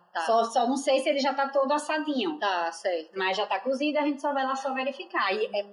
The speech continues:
Speaker 2: a partir desse momento, eu acho que você já pode abrir o forno sem riscos.
Speaker 1: Nossa, não sabia
Speaker 2: Entendeu?
Speaker 1: disso. Eu sempre... Não, mas, mas veja, sem saber disso,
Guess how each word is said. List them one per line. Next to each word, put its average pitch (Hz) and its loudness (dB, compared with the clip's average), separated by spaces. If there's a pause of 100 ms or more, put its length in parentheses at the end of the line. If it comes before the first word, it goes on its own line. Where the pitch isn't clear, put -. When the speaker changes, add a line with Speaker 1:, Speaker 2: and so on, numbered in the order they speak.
(100)
Speaker 2:
a 233 0
partir 262 -4
desse 277 0
momento, 269 0
eu 262 4
acho 262 -2
que - -18
você 262 -6
já 254 0
pode 233 -2
abrir 226 -2
o 247 0
forno 233 -2
sem 254 -2
riscos. 185 -6 (260)
Speaker 1:
Nossa, 262 2
não 220 0
sabia 240 0
Speaker 2:
Entendeu? 269 2
Speaker 1:
disso. - -2 (280)
Eu 240 2
sempre... 320 0 (160)
Não, 381 0
mas, 392 2 (140)
mas 302 0
veja, 220 2
sem 453 -4
saber 269 2
disso, 180 -6